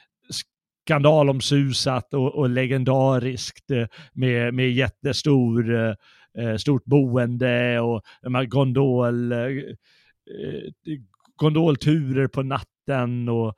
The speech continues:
stora tillställningar. Och han hade massa djur, han liksom apor och, och, och, och sköldpaddor och hundar och katter och örnar. Han, <laughs> han hade.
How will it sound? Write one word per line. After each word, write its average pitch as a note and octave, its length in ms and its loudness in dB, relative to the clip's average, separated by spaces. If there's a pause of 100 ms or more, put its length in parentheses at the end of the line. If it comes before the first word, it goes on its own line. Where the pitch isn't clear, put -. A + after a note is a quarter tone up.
(360)
stora C#3 240 -2
tillställningar. B2 1120 -2
Och B2 100 2
han D3 120 0
hade D3+ 120 0
massa D3 240 -2
djur, C#3+ 220 2
han C#3 140 -2
liksom C#3+ 300 -6
apor D3+ 1000 0
och, C#3 380 -2
och, D3+ 360 -4
och, B2 100 -8 (540)
och C3+ 100 0
sköldpaddor D3 1200 0
och C#3+ 360 2
hundar D3 540 2
och C#3+ 160 -2
katter - 640 -4
och D3 180 0 (120)
örnar. D3 600 0
Han, C3+ 180 2 (1080)
<laughs> - 1200 -20
han C#3+ 180 -4
hade. C3+ 360 -2